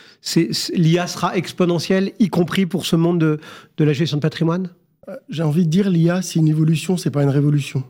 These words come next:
Speaker 2: Donc, il faut y aller à fond. Effectivement, faut commencer par la formation, faut commencer petit pour appréhender. Il faut y aller, parce que c'est effectivement un,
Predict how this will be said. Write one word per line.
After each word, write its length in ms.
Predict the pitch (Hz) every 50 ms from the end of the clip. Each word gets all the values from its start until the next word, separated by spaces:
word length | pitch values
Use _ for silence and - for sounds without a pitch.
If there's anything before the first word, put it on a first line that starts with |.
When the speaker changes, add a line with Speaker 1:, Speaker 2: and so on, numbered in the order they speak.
| - _ -
Speaker 2:
Donc, 260 | 147 139 120 - -
il 40 | -
faut 120 | - 139
y 80 | 143 143
aller 240 | 139 139 147 151 147
à 80 | 135
fond. 280 | 127 - - 196 190 - - - - _ _ _ _ _ _ _
Effectivement, 540 | - 131 - 156 131 - 165 143 151 165 156
faut 100 | - -
commencer 380 | - 151 147 139 131 - - 117
par 120 | 143 139
la 100 | 131 123
formation, 500 | - 135 143 147 139 135 - - 175 170
faut 160 | 165 - 156
commencer 400 | - 151 151 151 139 123 - 156
petit 400 | 120 139 139 123 - - 170 165 - - - - - _ _
pour 160 | - - 156 143
appréhender. 640 | 139 139 - - 143 139 131 127 127 131 147 190 - - - - - - _ _ _ _
Il 120 | - 156 123
faut 140 | - 180 185
y 100 | 185 165
aller, 300 | 156 151 156 202 277 - - -
parce 140 | - - -
que 120 | - 160
c'est 320 | 123 - - 151 170 175 -
effectivement 840 | 143 127 - 156 139 143 - 160 143 156 156 170 185 175 151 135 131
un, 80 | 135